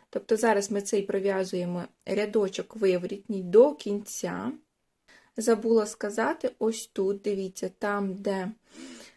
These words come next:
е, ми набирали ось ці петлі з підмишечки, ми ж набирали вісім петель. Одну ми скоротили.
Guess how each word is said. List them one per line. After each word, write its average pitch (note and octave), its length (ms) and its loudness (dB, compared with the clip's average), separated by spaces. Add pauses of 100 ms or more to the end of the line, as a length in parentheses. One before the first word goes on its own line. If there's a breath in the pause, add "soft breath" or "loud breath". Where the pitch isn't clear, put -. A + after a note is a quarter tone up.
е, G3+ 380 -2
ми G#3+ 240 2
набирали F#3+ 560 0
ось F#3 140 -4
ці - 140 -2
петлі F#3 400 -4
з G3+ 60 -10
підмишечки, A3+ 720 -4
ми G3+ 160 0
ж A3 140 -6
набирали G3 460 0
вісім G3 340 -6
петель. F3+ 440 -6
Одну G#3 260 0
ми F#3 140 -2
скоротили. F#3 840 -4